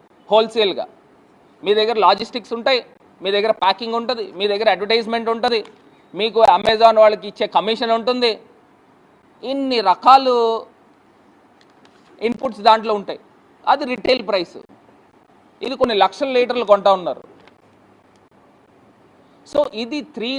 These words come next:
layers of checking ఉన్న తర్వాత కూడా అసలు ఎట్టి పరిస్థితుల్లో అడల్టరేటెడ్, especially మీరు చెప్పినట్టు యానిమల్ ఫ్యాట్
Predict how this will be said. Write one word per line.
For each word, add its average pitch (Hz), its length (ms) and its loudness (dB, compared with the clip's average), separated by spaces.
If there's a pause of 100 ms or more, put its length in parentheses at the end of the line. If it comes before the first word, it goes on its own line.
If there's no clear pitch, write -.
layers 269 440 0
of - 200 -14
checking 240 260 -8
ఉన్న 220 180 -2
తర్వాత 196 440 2
కూడా 165 480 2 (1080)
అసలు 226 220 -2
ఎట్టి 220 220 -6
పరిస్థితుల్లో 233 1080 0 (640)
అడల్టరేటెడ్, 220 800 0 (1080)
especially 254 800 -2
మీరు 208 240 -4
చెప్పినట్టు 233 420 -2
యానిమల్ 226 380 -2
ఫ్యాట్ 208 380 0